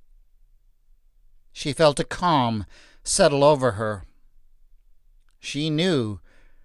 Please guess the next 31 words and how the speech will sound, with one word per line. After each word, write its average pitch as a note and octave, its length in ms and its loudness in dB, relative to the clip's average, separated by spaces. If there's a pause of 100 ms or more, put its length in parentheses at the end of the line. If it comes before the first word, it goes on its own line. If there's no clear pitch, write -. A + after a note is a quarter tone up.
(240)
that C3+ 160 -6
she E3+ 140 0
had C#3+ 160 4
something A#2+ 480 -2
to F#2+ 80 -16
say, G#2+ 480 -4 (1000)
something E3 440 0
that D#3+ 180 2
needed C#3+ 580 -2 (380)
to - 80 -8
be A#2+ 160 -6
said. A2+ 480 0 (240)
Perhaps D#3+ 720 0 (960)
it D#3 180 -4
was D3+ 220 2
a D3 60 2
message D3 440 0
from A#2 220 -2
Yahweh. A#2 600 0 (1700)
Whatever C#3+ 460 4
it A#2+ 100 0
was, C#3 380 4
she - 160 -2
was C3+ 200 0
not D#3+ 300 2
going D3 360 4
to C3 120 0
draw B2+ 360 4
back A2+ 400 2
from A#2 200 -8
speaking. G2+ 680 -10